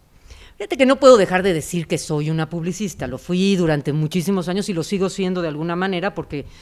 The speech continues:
eh, en la consultoría que doy ahora, parte de ella es hacer, este, trabajos de estrategia publicitaria, etcétera.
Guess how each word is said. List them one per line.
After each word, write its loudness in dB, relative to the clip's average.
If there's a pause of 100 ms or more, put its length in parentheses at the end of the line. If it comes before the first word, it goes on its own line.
(200)
eh, -4
en -2
la -4
consultoría -6
que -8
doy -4
ahora, -2 (320)
parte 0
de -6
ella -6
es -8
hacer, -12
este, -14
trabajos -10
de -12
estrategia -10
publicitaria, -6
etcétera. -10